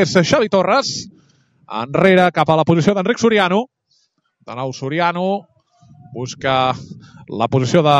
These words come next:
Ross Cameron, un Martorell que també ara se la vol també tenir la possessió del partit.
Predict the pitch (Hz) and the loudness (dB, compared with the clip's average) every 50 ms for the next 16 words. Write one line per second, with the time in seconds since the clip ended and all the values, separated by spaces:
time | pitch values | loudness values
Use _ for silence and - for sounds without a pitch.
0 | 131 131 127 196 226 - - - 220 190 180 175 175 180 190 208 233 _ _ _ | 4 4 4 2 2 0 0 -4 -4 -2 0 2 4 4 2 2 -6 _ _ _
1 | _ _ _ _ _ _ _ _ _ _ _ _ _ _ _ _ _ _ _ _ | _ _ _ _ _ _ _ _ _ _ _ _ _ _ _ _ _ _ _ _
2 | _ _ _ _ _ _ _ _ _ _ - - - _ _ _ _ _ _ _ | _ _ _ _ _ _ _ _ _ _ -20 -20 -20 _ _ _ _ _ _ _
3 | _ - 98 - 104 110 135 143 127 - 135 139 151 165 170 165 160 - 143 135 | _ -14 -14 -12 -10 -8 -6 -6 -4 -2 0 2 4 4 4 2 2 0 -2 -2
4 | - 135 131 139 160 160 156 156 156 156 156 135 147 135 139 135 135 131 131 127 | -2 -4 -4 -2 -2 0 2 2 2 0 -2 -2 -4 -4 -2 -2 -2 -2 -4 -4
5 | 123 120 117 113 113 110 - 147 147 143 - - 151 151 190 180 156 135 - 156 | -6 -6 -6 -8 -8 -6 -2 -2 -2 0 -2 -4 -2 0 2 2 2 2 0 -4
6 | 156 175 165 156 151 - 170 143 - 165 - 196 190 196 247 - - 190 175 - | -4 -2 -2 -2 -2 -2 -2 -2 -2 0 2 2 4 4 4 2 0 -4 -4 -2
7 | 240 254 262 277 | 0 0 0 0